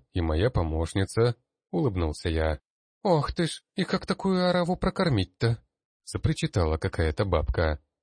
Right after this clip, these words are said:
видимо, та самая кухарка. Но дед ее оборвал.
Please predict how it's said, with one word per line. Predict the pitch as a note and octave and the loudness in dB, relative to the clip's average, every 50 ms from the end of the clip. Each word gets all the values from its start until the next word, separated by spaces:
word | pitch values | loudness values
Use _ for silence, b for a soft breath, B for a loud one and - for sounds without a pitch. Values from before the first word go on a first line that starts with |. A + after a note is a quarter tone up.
| _ - | _ -6
видимо, | F3+ E3+ F3 D#3 D#3 D3+ D3 C#3 | -4 -2 -2 0 0 0 0 0
та | - C#3 | -2 -4
самая | - - D3 C3+ C3 B2+ B2+ | -4 -2 -2 0 2 0 0
кухарка. | B2+ - C3 - - - E2+ E2 - - - - - B2+ - _ _ _ _ _ | 0 -2 -6 -4 0 0 0 0 -2 -4 -8 -10 -10 -12 -16 _ _ _ _ _
Но | - F#2 E2+ D#2+ | -2 0 0 0
дед | D#2 E2+ B2+ E3+ F3+ - | 0 0 -2 -2 -2 -2
ее | D#3+ D3+ C#3+ A2+ G#2+ A#2 C3 | -2 -2 0 0 0 0 0
оборвал. | C3+ B2+ B2 A2+ F#2+ D#2 D#2 D#2 D2+ D2+ D2+ D2+ - | 0 0 0 0 2 2 0 0 0 0 -2 -4 -6